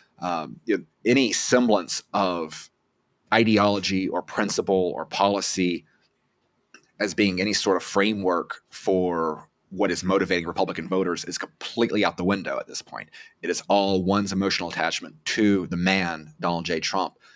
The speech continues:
And ultimately, whatever decisions he makes when it comes to employment,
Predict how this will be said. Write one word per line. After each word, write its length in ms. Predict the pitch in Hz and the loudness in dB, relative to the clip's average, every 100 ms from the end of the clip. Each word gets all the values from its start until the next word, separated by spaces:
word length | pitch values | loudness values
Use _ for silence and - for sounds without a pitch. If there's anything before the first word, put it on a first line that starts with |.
| - _ - | -20 _ -10
And 360 | 85 78 73 - | -6 -6 -8 -4
ultimately, 460 | 110 90 92 82 78 | -4 -4 -4 -4 -2
whatever 360 | 95 101 95 | 0 0 0
decisions 480 | - - 107 90 85 | -2 -2 -2 -2 -4
he 140 | 123 | 0
makes 320 | 107 92 - - | 2 2 -2 -8
when 60 | |
it 60 | - | -6
comes 220 | 90 87 | -8 -6
to 80 | 90 | -10
employment, 480 | - 98 92 87 | -4 -2 -2 -6